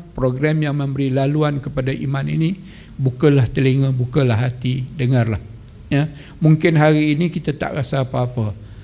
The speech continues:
tapi ada suara kebenaran ini timbul, terutamanya waktu kita nak mati. Dan waktu kita nak mati, timbul, "Allah, menyesalnya aku dulu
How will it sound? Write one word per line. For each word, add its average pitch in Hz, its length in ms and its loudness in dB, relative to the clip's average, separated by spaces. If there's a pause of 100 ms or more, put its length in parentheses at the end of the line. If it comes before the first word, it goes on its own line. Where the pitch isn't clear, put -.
(160)
tapi 156 560 2 (340)
ada 147 480 6
suara 143 400 2
kebenaran 131 560 -2
ini 131 220 -2
timbul, 123 500 0 (160)
terutamanya 139 720 0
waktu 123 320 -2
kita 120 300 -2
nak 107 160 -4
mati. 104 320 -4 (800)
Dan 160 160 4
waktu 156 320 2
kita 135 240 2
nak 120 160 -2
mati, 113 320 -4 (1200)
timbul, 139 320 6
"Allah, 131 560 2
menyesalnya 127 880 0
aku 123 320 -2
dulu 123 640 -2